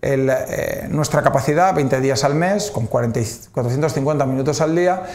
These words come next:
por las mil doscientas sillas al mes que nos está solicitando el cliente. Eso significa que nosotros tendríamos que organizar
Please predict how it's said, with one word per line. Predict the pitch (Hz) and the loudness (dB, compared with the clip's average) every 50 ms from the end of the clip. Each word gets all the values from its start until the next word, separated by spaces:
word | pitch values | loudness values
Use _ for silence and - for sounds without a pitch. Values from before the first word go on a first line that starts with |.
| - - - - _ _ | -14 -16 -20 -20 _ _
por | - 180 196 180 170 | 4 4 4 4 2
las | 160 143 123 | 2 2 2
mil | 160 175 180 180 | 2 2 2 4
doscientas | 175 175 - - 190 180 170 165 151 - | 2 2 2 2 2 4 4 2 2 4
sillas | - 185 175 165 165 143 - | 2 2 4 4 2 2 0
al | 165 160 | 0 0
mes | 165 170 175 165 - - - - - - | 2 0 0 -2 -4 -8 -14 -20 -20 -4
que | - 143 | -2 0
nos | 143 131 | 0 0
está | 143 127 - 156 - | 0 0 0 0 2
solicitando | 160 165 160 135 147 139 151 147 151 151 | 2 0 2 0 2 2 2 2 2 2
el | 147 139 | 0 0
cliente. | - 135 131 127 123 113 110 107 - - - - - - - - - | 0 -2 0 0 0 -2 -4 -6 -10 -16 -20 -20 -20 -20 -20 -4 -2
Eso | 170 180 208 | 0 2 4
significa | 208 226 214 196 156 226 226 - - 185 180 196 | 4 4 4 4 4 2 0 4 4 2 2 4
que | - 160 | 2 0
nosotros | 156 147 160 160 196 180 | 0 0 0 0 0 2
tendríamos | - 185 170 180 180 175 165 - | 2 0 0 2 0 0 -2 0
que | - 175 | 2 2
organizar | 156 151 143 131 135 139 131 127 - 175 170 151 135 - - - - | 2 2 2 2 0 0 0 2 2 2 2 2 0 -4 -8 -12 -14